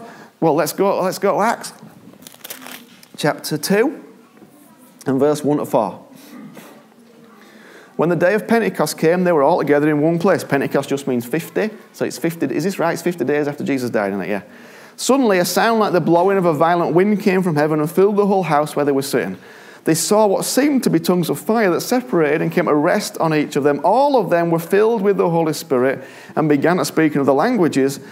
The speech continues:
as the Spirit enabled them to. Now, first of all,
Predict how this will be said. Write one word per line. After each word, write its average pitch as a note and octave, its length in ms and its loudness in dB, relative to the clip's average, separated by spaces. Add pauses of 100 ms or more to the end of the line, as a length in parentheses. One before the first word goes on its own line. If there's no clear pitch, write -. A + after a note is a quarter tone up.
(200)
as D3+ 160 -4
the F3+ 80 -2
Spirit C3 380 0
enabled A#2+ 420 0
them G#2+ 220 -4
to. B2 240 0 (880)
Now, F3 100 2
first G#3+ 300 0
of B2+ 80 0
all, B2 340 -2